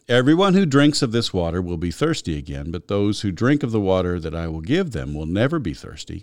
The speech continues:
The water that I will give them will become in them a spring of water gushing up to eternal life." Um, and so d-, here Jesus makes it clear that he's talking about something other than literal water because,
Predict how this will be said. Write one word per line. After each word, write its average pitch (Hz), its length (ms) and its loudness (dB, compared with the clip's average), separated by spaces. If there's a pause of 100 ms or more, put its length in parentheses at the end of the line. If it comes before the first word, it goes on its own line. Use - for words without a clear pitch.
The 87 100 -10
water 120 320 4
that 107 160 2
I 143 140 6
will 139 140 0
give 73 200 -8
them 80 160 -6
will 82 80 -4
become 95 340 -4
in 92 100 0
them 90 160 -2
a 85 40 -4
spring 135 380 -2
of 139 120 -2
water 78 280 -4
gushing 82 440 -6
up 80 200 -10
to - 160 -8
eternal 71 400 -8
life." 85 500 -4 (640)
Um, 131 260 4 (220)
and 165 180 2
so 170 140 6
d-, 147 400 -2
here 165 420 4
Jesus 165 320 2
makes 147 220 4
it 117 100 -8
clear 127 220 4
that 101 260 -2
he's 110 200 -2
talking 113 260 2
about 98 100 2
something 101 320 0
other 95 160 0
than 82 220 -4
literal 87 280 -2
water 127 300 6
because, 113 320 0